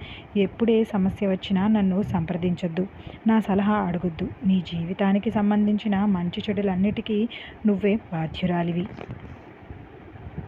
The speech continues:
"సరే నాన్న, నాకే సమస్య రాదు. హక్కులు, అధికారాల కోసం ఆరాటం ఉంటే దెబ్బలాటటం వస్తాయి.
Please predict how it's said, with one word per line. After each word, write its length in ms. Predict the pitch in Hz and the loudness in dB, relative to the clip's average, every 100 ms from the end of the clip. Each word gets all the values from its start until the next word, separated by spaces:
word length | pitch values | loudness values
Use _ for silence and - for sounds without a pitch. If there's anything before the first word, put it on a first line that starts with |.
| - - - - - - - - - - - - - - | -14 -18 -14 -14 -14 -18 -18 -16 -16 -16 -18 -16 -18 -10
"సరే 280 | - 180 190 | -2 2 6
నాన్న, 300 | 208 190 180 175 180 - - - | 6 6 4 2 -2 -10 -10 2
నాకే 400 | 214 226 214 202 | 4 4 4 2
సమస్య 460 | 214 196 196 - 185 | 4 4 4 2 2
రాదు. 260 | 180 170 196 - | 2 0 -4 -8
హక్కులు, 540 | - 180 160 196 190 190 - | -12 -12 -2 2 2 0 -2
అధికారాల 560 | 175 180 - 220 220 214 | -2 -2 2 4 4 2
కోసం 380 | 226 214 226 - 240 | 2 2 2 0 2
ఆరాటం 580 | 220 240 262 226 208 | 2 4 2 2 2
ఉంటే 320 | 208 190 202 185 202 - - - - | 2 2 2 -2 -2 -8 -16 -16 -4
దెబ్బలాటటం 760 | 185 165 202 208 190 196 185 202 | -2 0 2 2 2 0 0 2
వస్తాయి. 420 | 185 - 175 | 0 0 -2